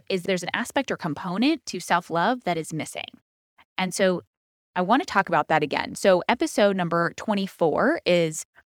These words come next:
about how self-love is more than just bubble baths, where I talk a little bit more in depth about it. And I wanna talk about it from this perspective of internal versus external results that we're creating in life.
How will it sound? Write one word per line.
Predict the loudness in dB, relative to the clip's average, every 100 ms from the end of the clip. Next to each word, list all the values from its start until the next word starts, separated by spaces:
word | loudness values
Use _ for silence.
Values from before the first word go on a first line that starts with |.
| _ -4
about | 2 4 4
how | 2 2
self-love | 4 2 4 2
is | 2 0
more | 0 0
than | -4
just | -4
bubble | -4 -2
baths, | 0 0 0 -4 0
where | 0
I | 0
talk | 0 -2 0
a | 0
little | 0
bit | 0
more | -2 -2
in | -2
depth | 0 -2 -2 -4
about | 0 0 2
it. | 2 0 -12 -8 0
And | 2
I | 4
wanna | 4 2 0
talk | -2 -2
about | 2 0
it | -2
from | -8
this | -8
perspective | -8 -6 -4 -4 0 0 0
of | -2 -2 -2
internal | -2 -2 -4 -2 -2
versus | -2 -4 -2 -4 -4 -6
external | -6 -6 -10 -8 -4 0 2 2 -2 _
results | -2 -2 0 0 0 0
that | 0 2
we're | -2
creating | -2 -4 -2 0 -2 -4
in | -4 -4
life. | -4 -8 -16